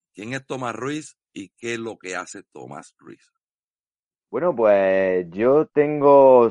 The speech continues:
Speaker 2: soy capitán de yate y navego, navego con mi velero, habitualmente solo, con un velero que compré que estaba para el desguace,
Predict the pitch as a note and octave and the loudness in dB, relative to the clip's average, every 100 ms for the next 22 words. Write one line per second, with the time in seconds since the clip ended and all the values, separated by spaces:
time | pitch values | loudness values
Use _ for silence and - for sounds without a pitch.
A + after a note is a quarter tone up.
0 | - A#2+ B2 A#2+ A#2+ A#2+ A#2+ C3 B2+ C#3+ | 2 0 2 0 0 -2 2 0 0 0
1 | D#3 - G2 G2 F#2 F2 D2+ C#2 C3+ C#3+ | 0 -2 -8 -8 -6 -8 -8 -4 0 0
2 | A#2 F2+ A2 A2 A2 A2 G#2+ G#2+ B2 C#3 | 0 -2 -2 -2 -2 -2 -2 0 2 4
3 | C3 G2+ F#2+ G#2 A2 A2 A2 - D3 D3+ | 4 2 0 -2 -2 -6 -4 0 0 0
4 | G2+ G#2+ A#2+ A2+ A2+ A2 G2+ - _ _ | -2 -4 0 2 4 4 2 0 _ _
5 | _ _ - A2 G#2 G#2+ G2+ A#2+ A#2 G#2+ | _ _ 2 2 2 -2 0 2 4 4
6 | G#2 F#2+ F2+ _ F#2+ - A2+ G#2+ G#2+ G2 | 2 -2 -6 _ -10 0 0 2 0 -2
7 | F#2 C#3 - C3+ | -2 -2 -4 -14